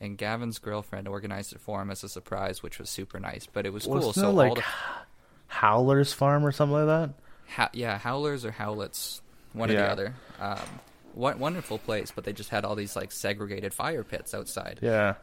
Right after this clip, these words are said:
Speaker 1: And you could have ten people in a group in an outdoor space. So y-, they would just sit you down in a group of ten or less and around a fire pit, and you just rent it out for a little bit. And that was nice,
Speaker 2: Mm-hmm.
Speaker 1: right? So you're
Speaker 2: Mm-hmm.
Speaker 1: outside in a semi-crowded place,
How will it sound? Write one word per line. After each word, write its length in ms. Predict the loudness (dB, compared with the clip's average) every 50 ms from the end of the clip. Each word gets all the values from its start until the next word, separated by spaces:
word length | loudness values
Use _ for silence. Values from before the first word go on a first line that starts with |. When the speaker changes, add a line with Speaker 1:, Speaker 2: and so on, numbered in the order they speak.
| -8
Speaker 1:
And 100 | -6 -6
you 80 | -6 -6
could 100 | -6 -6
have 240 | -4 -4 -4 -6 -8 -14 -18 -20 -20 -20 -20 -20 -20 -18
ten 280 | -8 -6 -4 -4 -4 -6
people 400 | -8 -8 -10 -6 -4 -4 -4 -2
in 140 | -4 -4 -6
a 80 | -6 -6
group 320 | -6 -6 -4 -6 -6 -6
in 80 | -6 -6
an 80 | -6 -4
outdoor 380 | -6 -6 -6 -6 -6 -6 -6
space. 480 | -8 -6 -6 -6 -6 -6 -8 -10 -12 -16 -18 -20 -20 -20 -20 -16
So 420 | -12 -4 -2 -2 -2 -2 -4 -8 -10 -16 -18 -14
y-, 160 | -12 -10 -10 -4
they 120 | -4 -2
would 140 | -2 -2 -4
just 280 | -6 -8 -8 -12 -12 -10
sit 240 | -6 -4 -4 -6
you 140 | -4 -8 -8
down 300 | -6 -4 -4 -2 -2 -4
in 100 | -4 -4
a 40 | -6
group 220 | -6 -8 -8 -8
of 160 | -8 -12 -10 -14
ten 240 | -6 -4 -4 -4 -2
or 100 | -4 -4
less 500 | -4 -6 -6 -6 -6 -6 -6 -10 -10 -10 -12 -16 -16 -10
and 300 | -8 -6 -6 -6 -6 -8 -10 -16 -20 -20 -18 -10 -8
around 240 | -4 -4 -2 -2 -4
a 40 | -4
fire 240 | -4 -4 -4 -4
pit, 280 | -6 -4 -4 -4 -4 -6
and 120 | -8 -8
you 60 | -8 -8
just 220 | -8 -10 -8 -6
rent 180 | -6 -6 -6 -6
it 60 | -8
out 160 | -8 -8 -8
for 100 | -8 -8
a 60 | -8
little 160 | -6 -8 -8
bit. 280 | -8 -8 -8 -10 -10 -10 -8
And 100 | -4 -2
that 140 | -2 -2 -2
was 160 | -4 -6 -4
nice, 320 | -4 -4 -2 -2 -4 -6
Speaker 2:
Mm-hmm. 100 | -6 -6
Speaker 1:
right? 220 | -6 -6 -6 -6 -4
So 160 | -4 -4 -2
you're 240 | -2 -4 -6 -6 -8 -12 -20 -10 -8
Speaker 2:
Mm-hmm. 240 | -6 -6 -4 -2
Speaker 1:
outside 680 | -2 -2 -2 -4 -4 -4 -4 -4 -2 -4 -4 -4 -4 -6
in 80 | -8 -8
a 220 | -8 -10 -12 -12 -14 -18 -20 -20 _ _ _ -20 -20 -20 -20 -20 -20 _
semi-crowded 840 | -16 -10 -4 -4 -2 -2 -2 -4 -6 -4 -2 -2 -2 -2 -4 -8 _
place, 360 | -6 -4 -4 -4 -4 -8 -10